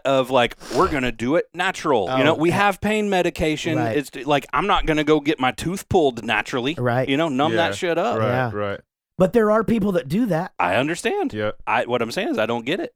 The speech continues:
Speaker 2: Yeah. I mean, eh, th-, there are people that are just like, "Oh, no, it's just a wisdom tooth."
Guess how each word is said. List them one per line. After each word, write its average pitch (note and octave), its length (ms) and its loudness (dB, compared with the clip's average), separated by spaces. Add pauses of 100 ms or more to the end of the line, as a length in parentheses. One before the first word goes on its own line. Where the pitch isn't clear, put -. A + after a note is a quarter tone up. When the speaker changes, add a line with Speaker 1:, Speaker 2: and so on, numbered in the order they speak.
(100)
Speaker 2:
Yeah. F3+ 280 -2 (100)
I E3 120 4
mean, F3+ 260 2 (100)
eh, F#3 100 2 (460)
th-, E3+ 220 -2
there G3 280 4
are G#3 160 4
people F3+ 380 2
that C3+ 140 2
are C3 120 0
just B2+ 240 -8
like, B2 200 -4
"Oh, F#3+ 180 -6
no, F#3+ 220 -4
it's C3+ 120 -8
just G3+ 160 -8
a B2+ 60 -6
wisdom C3 420 -6
tooth." - 380 -8